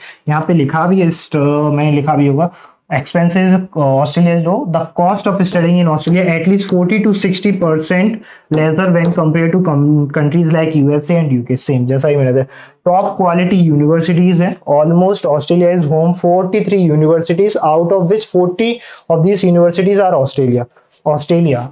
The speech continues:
Australian। The two are international universities and the remaining one is private। तो ये कुछ है points। यहाँ पे फ़ोर्टी थ्री universities, जिसमें forty Australian universities हैं, बाकी की दो है वो international universities के अंदर आती हैं,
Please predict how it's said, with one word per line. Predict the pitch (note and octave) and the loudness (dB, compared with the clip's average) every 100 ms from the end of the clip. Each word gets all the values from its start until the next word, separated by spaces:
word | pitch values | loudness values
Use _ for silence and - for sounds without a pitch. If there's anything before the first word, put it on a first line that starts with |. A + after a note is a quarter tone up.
| D#3 | -2
Australian। | E3 E3 F3 D3 C#3 B2+ | -2 0 0 2 0 0
The | C#3 F#3+ A3 | 0 2 0
two | A3 - G#3 G#3+ | -2 -2 0 2
are | A#3 E3 E3+ G#3+ F3+ | 2 2 2 2 0
international | D#3 F3+ F3 F3 G3 G3 F#3 | 2 2 2 0 -2 -2 0
universities | E3+ E3+ E3+ E3+ F3+ G#3 A3 E3+ | 2 2 0 0 0 0 -2 -2
and | D#3+ F3 | 0 2
the | E3+ D3+ | 2 2
remaining | D#3 E3 E3+ G3 E3+ | 2 2 2 2 2
one | E3 | 2
is | E3+ F3+ | 0 0
private। | D3 C3 C3 C3 - - _ _ _ _ | -2 2 0 0 -6 -20 _ _ _ _
तो | F#3 | 0
ये | D3+ F#3 | 2 2
कुछ | A3+ A3 - - C#3+ | 2 0 -2 -8 -4
है | D#3+ | -4
points। | E3 E3 D#3+ F3+ - D#3+ | 0 0 0 -2 -4 -2
यहाँ | D#3 | 0
पे | D#3+ | 0
फ़ोर्टी | F#3 F3+ F#3 G3 A3 | -2 0 0 0 0
थ्री | G#3 | 2
universities, | F3+ D3+ D3+ D#3 F3+ | 2 2 2 0 0
जिसमें | E3+ E3 F3+ F#3 | 0 0 -2 -2
forty | - _ - E3 E3 G#3 | -10 _ -2 -2 0 0
Australian | G#3 D3+ D3 - G3 G3 G3+ | 2 0 -2 0 2 2 2
universities | E3+ E3 D#3+ D#3+ E3 F3 E3+ | 2 2 0 -2 -2 -2 0
हैं, | G3 E3+ | -2 0
बाकी | D3 C#3+ E3+ | -2 0 2
की | F3+ | 2
दो | C#3+ D#3+ | 2 2
है | D#3 | 2
वो | D#3+ F3 | 2 2
international | C#3 C#3 E3+ E3+ E3 F3+ | 0 0 2 0 0 0
universities | D#3 C#3 D3 D3+ E3+ F3+ F3+ | 2 0 -2 -2 0 0 0
के | F3 | -2
अंदर | D3+ | 0
आती | D3+ C#3+ E3 | 0 0 0
हैं, | F#3+ | -2